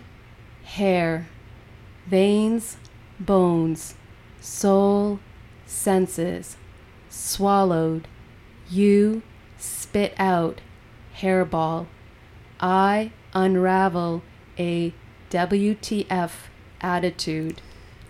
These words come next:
I write letters to you. Love always, Meharuna, your light of the moon.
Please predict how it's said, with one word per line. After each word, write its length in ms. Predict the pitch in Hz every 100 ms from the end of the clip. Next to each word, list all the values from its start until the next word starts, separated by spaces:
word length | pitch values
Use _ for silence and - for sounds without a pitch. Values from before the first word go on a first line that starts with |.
| - -
I 180 | 190 185
write 500 | 165 190 190 190 - - -
letters 600 | 190 196 175 165 160 - - - - -
to 140 | -
you. 500 | 185 175 185 160 156 - - - - - - - -
Love 280 | 190 185 165
always, 680 | 185 196 196 185 175 170 -
Meharuna, 960 | 180 170 - 175 180 208 196 175 170 - -
your 180 | 180 180
light 380 | 170 175 170 165 -
of 160 | 170
the 100 | 175
moon. 360 | 180 175 165